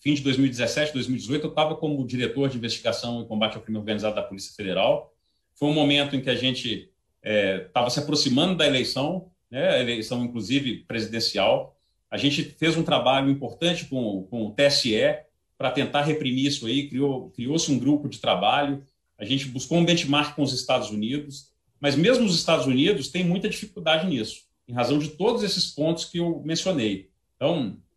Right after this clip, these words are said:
é uma dificuldade muito grande. Eu acho que se não for pela educação e, pela, e por um trabalho mais proativo das empresas, a gente vai continuar tendo muita dificuldade.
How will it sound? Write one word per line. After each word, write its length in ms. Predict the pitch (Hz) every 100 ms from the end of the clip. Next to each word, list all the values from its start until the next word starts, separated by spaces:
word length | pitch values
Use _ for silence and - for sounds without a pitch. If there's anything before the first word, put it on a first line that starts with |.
| -
é 140 | 131
uma 180 | 214 202
dificuldade 480 | - 180 175 147 151
muito 180 | 170 170
grande. 280 | 123 98
Eu 60 | 117
acho 80 | 131
que 60 | -
se 40 |
não 120 | 196
for 260 | 190 180 160
pela 140 | 151
educação 680 | 147 139 143 - 127 104 95 _ _ _
e, 120 | 113
pela, 720 | 113 147 165 160 131 98 - _ _ _
e 80 | 120
por 160 | - 156
um 100 | 175
trabalho 600 | 170 131 131 139 135 113
mais 320 | 131 139 139
proativo 560 | - 156 147 - 143 127
das 180 | 131
empresas, 720 | 120 107 143 170 110 98 - _ _
a 60 | 107
gente 160 | 120
vai 120 | 135 143
continuar 360 | 139 139 147
tendo 180 | 165 156
muita 220 | 160 170
dificuldade. 640 | 156 - 175 104 85 -